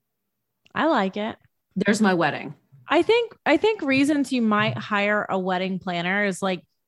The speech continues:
Speaker 1: if you don't have time to plan, which some people just don't, and you can afford, everything is if you can afford it. And if it's a priority for you too. So it's, it's twofold. Is it a priority for you?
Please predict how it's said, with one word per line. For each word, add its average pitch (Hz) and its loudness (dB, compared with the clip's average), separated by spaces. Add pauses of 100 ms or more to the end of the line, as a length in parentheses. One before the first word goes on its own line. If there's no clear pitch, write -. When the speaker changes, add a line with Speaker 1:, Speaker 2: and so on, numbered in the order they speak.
(160)
Speaker 1:
if 226 0
you 214 0
don't 214 0
have 269 -2
time 240 -4 (100)
to 254 -12
plan, 175 -6
which 196 -6
some 202 -6
people 190 -4
just 185 -12
don't, 175 -6
and 208 0
you 214 0
can 233 0
afford, 196 0
everything 294 -2
is 220 -2
if 202 -6
you 202 -4
can 196 -4
afford 202 2
it. 233 2
And 196 -2
if 277 2
it's 277 -6
a 220 -4
priority 202 0 (300)
for 208 -4
you 180 -2
too. - -4 (380)
So 220 2
it's, 190 -2
it's - -8
twofold. 180 -2 (140)
Is 180 -8
it 175 -4
a 170 -8
priority 214 0
for 339 -4
you? 349 -2